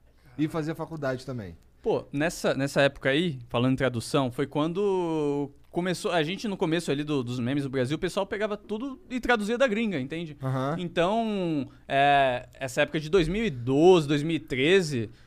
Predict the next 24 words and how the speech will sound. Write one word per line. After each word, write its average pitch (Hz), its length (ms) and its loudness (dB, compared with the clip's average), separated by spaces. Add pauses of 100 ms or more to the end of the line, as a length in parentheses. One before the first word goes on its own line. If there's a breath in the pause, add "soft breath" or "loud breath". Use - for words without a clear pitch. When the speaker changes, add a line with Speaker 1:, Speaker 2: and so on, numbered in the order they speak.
(120 soft breath)
Speaker 2:
foi 160 520 0
essa 147 240 2
época 147 220 0
que 175 120 -10
surgiu 185 920 2
os 143 120 0
memes 160 240 0
de 160 120 -6
carinha 175 340 4
que 254 80 -2
a 233 40 2
gente 220 200 -6 (140)
adaptou 208 1040 4
pra 254 160 0
nossa 254 380 2
vida. 294 520 -2 (220 loud breath)
E 220 140 8
hoje, 196 560 8
inclusive, 185 560 -4
tem 196 160 -4
uns 254 180 -2
novos 185 380 2
memes 180 280 -2
de 156 300 -6